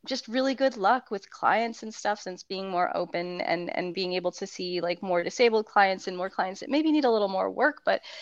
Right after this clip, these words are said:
it's not the same kind of work that I was doing with the,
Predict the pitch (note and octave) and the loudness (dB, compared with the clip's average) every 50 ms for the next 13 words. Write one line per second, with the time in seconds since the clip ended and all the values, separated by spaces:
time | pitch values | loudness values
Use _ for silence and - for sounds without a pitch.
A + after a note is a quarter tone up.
0 | - - - - - C4+ - - C4+ C4 C4 B3 A#3+ - - - _ G3 G3+ F#3 | -16 -18 -10 -4 -4 -4 -2 0 2 4 6 6 6 4 0 -4 _ -10 -8 -8
1 | - - G3+ F#3+ G3 - - G3+ F#3+ F3 F3 F#3 G3 F#3+ - - - F3+ F#3 F3+ | -6 -6 -6 -6 -6 -6 -4 -2 -2 0 0 0 0 -2 -2 -4 -4 -2 -2 -2
2 | E3+ E3 - _ _ _ _ - F#3 F#3+ F#3+ F#3 F3+ F3 - G3+ G3+ G3+ G3 F#3 | -2 -6 -8 _ _ _ _ -2 0 0 0 -2 -6 -6 -6 -6 -6 -6 -6 -6
3 | F#3 F3+ _ - F#3 F#3 F3+ F#3 F#3 | -6 -6 _ -2 -2 -2 -2 -4 -8